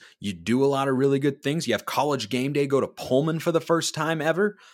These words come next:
after however many hundreds of consecutive appearances for Ole Crimson at Game Day.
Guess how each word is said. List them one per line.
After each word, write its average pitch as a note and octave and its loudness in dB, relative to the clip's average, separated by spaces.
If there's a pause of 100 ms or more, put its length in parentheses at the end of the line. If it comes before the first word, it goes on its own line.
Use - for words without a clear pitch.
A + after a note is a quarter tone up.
(140)
after B2+ 0
however C#3+ 0
many D3 -2
hundreds D3 -4
of C#3+ -8
consecutive C3+ -4
appearances C#3 -4 (220)
for - 2
Ole D3 2
Crimson D#3 -2
at C3 -4
Game D3 0
Day. F#3 2